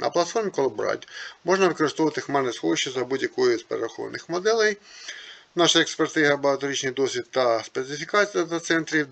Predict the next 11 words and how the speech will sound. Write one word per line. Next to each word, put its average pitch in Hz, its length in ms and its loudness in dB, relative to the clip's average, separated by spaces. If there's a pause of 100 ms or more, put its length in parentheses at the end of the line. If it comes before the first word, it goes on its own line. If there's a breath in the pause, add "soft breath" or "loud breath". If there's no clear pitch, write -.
де 147 160 6
розміщуються 139 720 -4
наші 139 640 -4
потужності, 123 480 -8
дозволяють 131 440 -6
проєктувати 170 560 -6
та 135 180 -4
реалізовувати 120 500 -8
I 113 40 -4
T - 120 -14
інфраструктуру - 720 -18